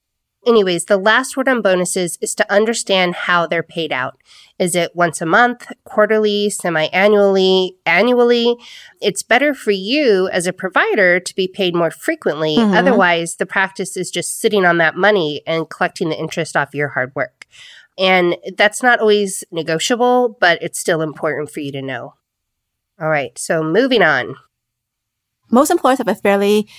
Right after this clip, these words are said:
Speaker 2: standard medical benefit package that is uniform for all employees. So just make sure you understand what you have and how much it costs and just the basic benefits. If they don't offer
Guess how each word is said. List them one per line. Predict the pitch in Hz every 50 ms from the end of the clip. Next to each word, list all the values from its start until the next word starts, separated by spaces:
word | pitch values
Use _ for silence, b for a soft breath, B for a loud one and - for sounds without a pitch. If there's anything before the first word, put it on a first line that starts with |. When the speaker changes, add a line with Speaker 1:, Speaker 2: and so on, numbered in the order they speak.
| B B B
Speaker 2:
standard | B - - - 208 196 202 190 196 190 196 196 _ _
medical | - - 196 196 208 202 190
benefit | - 170 180 190 190
package | - 190 190 - 202 196 - -
that | 175 175
is | 180 175 - -
uniform | 190 185 185 - 202 190
for | - 190 - -
all | 185 170 165 165 165 165 - -
employees. | 180 - - - - - - -
So | - - - 185 180
just | 185 202 220 -
make | 240 233 -
sure | - - 220 208
you | 202 190 185 -
understand | 175 185 185 180 - - 185 175 175 170 175 180 175 B B B B B B B B B
what | - 170 214
you | 226
have | 208 202 233 220 220 214 214 214 214 -
and | 175 175
how | 185 180
much | 170 170 -
it | 185
costs | - - 233 220 214 214 220 214 - -
and | 180 175
just | 180 -
the | - -
basic | - 175 - 175 -
benefits. | 139 143 160 156 - - - - - - - -
If | - 202 - -
they | 214
don't | 208 214 208 -
offer | - 247 311 - - 269 233